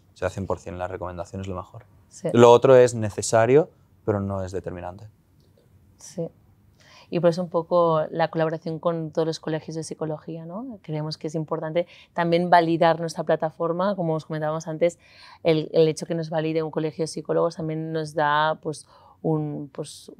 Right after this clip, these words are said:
Speaker 2: pues una fortaleza, ¿no? En, vale, pues estamos haciendo un producto bueno y está validado por un colegio oficial y ahora por eso también estamos estableciendo colaboraciones con otros colegios, incluso ahora también queremos establecer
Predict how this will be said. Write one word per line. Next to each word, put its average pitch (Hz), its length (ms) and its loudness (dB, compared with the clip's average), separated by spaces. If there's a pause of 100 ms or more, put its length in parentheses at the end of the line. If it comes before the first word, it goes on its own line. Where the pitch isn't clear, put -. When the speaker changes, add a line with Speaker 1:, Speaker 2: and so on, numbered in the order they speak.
(240)
Speaker 2:
pues 151 280 -10
una 160 580 -8
fortaleza, 170 800 2
¿no? 170 180 -2
En, 175 180 0
vale, 147 260 -2 (100)
pues 156 120 -12
estamos 151 260 -8
haciendo 160 180 -4
un 156 40 -4
producto 156 360 -2
bueno 175 440 -2 (220)
y 170 40 -4
está 156 120 -4
validado 151 300 -2
por 151 200 -2
un 160 200 -4
colegio 151 360 -4
oficial 165 520 -2 (400)
y 165 100 2
ahora 151 160 4
por 156 120 0
eso 151 120 -8
también 165 460 -8
estamos 160 240 -8
estableciendo 160 580 -2 (320)
colaboraciones 160 560 2
con 165 120 -4
otros 160 180 -4
colegios, 170 640 -2
incluso 170 480 -2
ahora 165 280 6
también 156 280 -8
queremos 156 260 -8
establecer 156 500 -6